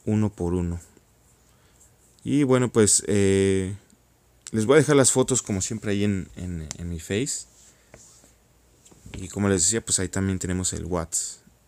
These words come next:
El próximo video vamos a traer a,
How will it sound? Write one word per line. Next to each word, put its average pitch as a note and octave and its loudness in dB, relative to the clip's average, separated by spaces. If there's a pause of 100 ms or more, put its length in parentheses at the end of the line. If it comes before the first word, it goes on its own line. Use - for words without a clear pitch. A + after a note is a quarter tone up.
(1300)
El F2+ -8
próximo A#2+ 0
video A#2+ 2
vamos A#2 -2
a G2+ -8
traer F#2+ -2
a, E2 -6